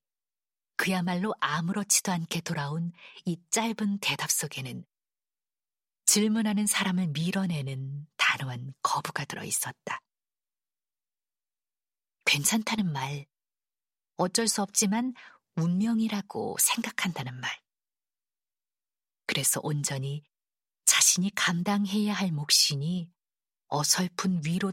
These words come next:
따위를 듣지 않겠다는 말. 살다, 살아오다, 살아가다, 살아내다, 살아남다가 아니라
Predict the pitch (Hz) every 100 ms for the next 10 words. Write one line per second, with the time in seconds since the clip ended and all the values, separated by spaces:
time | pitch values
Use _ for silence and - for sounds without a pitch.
0 | - 160 165 151 131 - - - - 147
1 | 156 - - 139 123 117 117 - - _
2 | _ _ _ _ _ _ _ _ _ _
3 | _ _ _ _ _ _ _ - - -
4 | 151 135 - - - _ _ _ _ _
5 | _ _ _ _ _ - - - 247 226
6 | 160 - - - - _ _ _ _ _
7 | _ _ _ - - - - - - -
8 | - - - _ _ _ _ _ _ _
9 | _ _ - - - - 220 185 139 131
10 | - - - _ _ _ _ _ _ _
11 | _ _ - - 226 214 202 165 165 -
12 | 156 147 131 131 - -